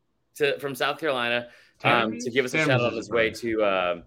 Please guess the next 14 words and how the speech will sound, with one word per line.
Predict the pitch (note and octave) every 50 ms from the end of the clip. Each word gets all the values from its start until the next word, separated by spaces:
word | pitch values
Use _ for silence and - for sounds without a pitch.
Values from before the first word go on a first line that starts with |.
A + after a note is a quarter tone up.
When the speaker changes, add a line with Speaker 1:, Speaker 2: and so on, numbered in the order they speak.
| _ _ _ _ _ _ _ _ _ _ _ - - - _ -
Speaker 1:
on | A#2 A#2
his | A#2 G#2 G2+
way | G#2+ A2+ A#2 A2
to, | G2 - A#2 A2+ G#2+ G#2
uh, | G2+
media | G#2 G#2+ G#2+ G2+ F#2+
days. | F2+ D2 D2 - -
Now, | C#3+ B2+ F#2+ - - - - _ _ - _ _ _ _ _ _ _ _ _ -
what | G2 A#2 D#3 G#3+ - -
we're | G#3 G#3+ F#3+
doing, | C3 B2+ D3+ D#3+ D3+ A#2+ G2 F#2 G#2 B2 C3+ A#2 _ _ _ _ _ _ _ _ _ -
uh, | A#2+ B2 B2 A#2 A2 F#2+
now | A#2 C3 C#3+ C#3 C3 A#2+
is, | G#2+ A#2 A2+ A2+ A2+ A2 G#2 G2+ - -